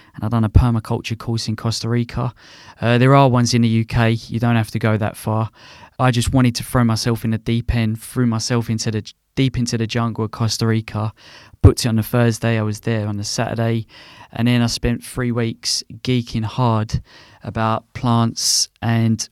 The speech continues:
all things permaculture. So this place was an edible food forest. So it was like a plant-based version of Charlie and the Chocolate Factory.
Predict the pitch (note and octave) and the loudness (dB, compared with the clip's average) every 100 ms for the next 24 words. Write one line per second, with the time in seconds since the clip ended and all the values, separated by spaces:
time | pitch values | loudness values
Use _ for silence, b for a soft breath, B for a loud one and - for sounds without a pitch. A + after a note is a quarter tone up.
0 | - B2+ A#2 A#2 - B2+ A#2 - A#2 - | -2 0 2 0 2 2 2 0 -4 -2
1 | A#2 A2+ - - - B2+ A#2+ C3 - B2+ | -2 -2 -4 -4 0 2 2 0 -2 -2
2 | A#2+ - A2 A#2 - B2+ A#2+ A#2+ - B2 | -2 -2 -4 -4 -2 -2 -2 -4 -2 -2
3 | B2 B2+ B2+ D3 - - B B B B | -2 -4 -2 -4 -8 -14 B B B B
4 | B - A2 A#2 A#2 A2+ - - - A#2+ | B -6 -2 0 0 0 -2 -4 0 0
5 | - A2 G#2+ - A2 A2 A2 G#2+ G2+ A2 | 0 -2 -2 -2 0 0 0 -2 -4 -4
6 | G#2+ G2+ - - A#2 A2 G#2+ G#2+ C3 - | -6 -6 -14 -8 -4 -2 -2 -4 -6 -6
7 | - B2+ - - B2+ | -6 -6 -4 -2 0